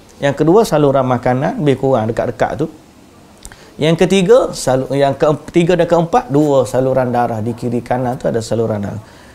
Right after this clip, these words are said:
Kita potong. Bia-, biasanya kalau rapat kat tulang tu, kira dah kena lah tu. Eh? Ah, habis itu kena. Ah, baca bismillah elok je, alhamdulillah. Ah, petua-petua lain tu <clears throat> macam-macam orang duk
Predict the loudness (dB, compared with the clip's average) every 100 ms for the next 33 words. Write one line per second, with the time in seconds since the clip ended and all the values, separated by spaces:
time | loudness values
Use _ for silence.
0 | -4 0 0 2 0 2 0 2 2 2
1 | 2 2 0 2 0 0 0 2 2 0
2 | -6 -6 -6 0 2 0 0 -4 -2 2
3 | 4 2 -4 -10 -8 -4 -4 -4 -4 -6
4 | -8 -14 -6 -4 -4 -12 -20 -10 -4 0
5 | 0 -2 -4 -10 -16 -20 -20 -16 -4 -2
6 | 2 2 2 -2 -2 -4 -4 -8 -14 -20
7 | -20 -20 -12 -6 -2 -2 0 -2 -2 -4
8 | -2 0 0 0 2 2 2 0 -2 -8
9 | -14 -14 -10 -8 -8 -8 -8 -10 -16 -20
10 | -20 -20 -20 -10 -6 -6 -6 -8 -12 -14
11 | -14 -6 -4 0 2 2 2 0 2 2
12 | 2 2 2 2 2 0 -2 2 4 2
13 | -4 -18 -4 -2 0 0 0 2 2 2
14 | 2